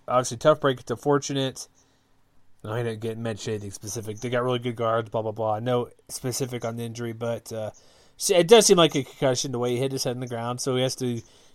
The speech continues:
clear whatever protocol they have for the head injury. And, like, he, he is their best player, but it's good, like he said, for, here's the thing, he goes out in the early part of the game,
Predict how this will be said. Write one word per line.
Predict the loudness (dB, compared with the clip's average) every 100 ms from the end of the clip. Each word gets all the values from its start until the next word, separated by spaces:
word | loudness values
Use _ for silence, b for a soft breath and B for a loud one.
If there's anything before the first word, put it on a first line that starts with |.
| -18
clear | 0 6 8 8
whatever | 6 4 2
protocol | 2 2 4 2
they | 0
have | -2 0 0 0
for | -6
the | -4
head | -4
injury. | -4 -6 -8 -6 -8 b b b b _ -8
And, | -4 -4 -6 _ _ _ _ _
like, | -6 -6
he, | -6 -6
he | -2 -2
is | 0 2
their |
best | 2 2 4
player, | 4
but | 6 4
it's | 4
good, | 4
like | 4
he | 2
said, | 0 0
for, | 2 2 2 b b b 4
here's | 6 6
the | 4
thing, | 2
he | 2
goes | 8 8 10
out | 10 10 4
in | -4
the | 2
early | 6 4
part | 4 2
of | 0
the |
game, | -4 -6 -8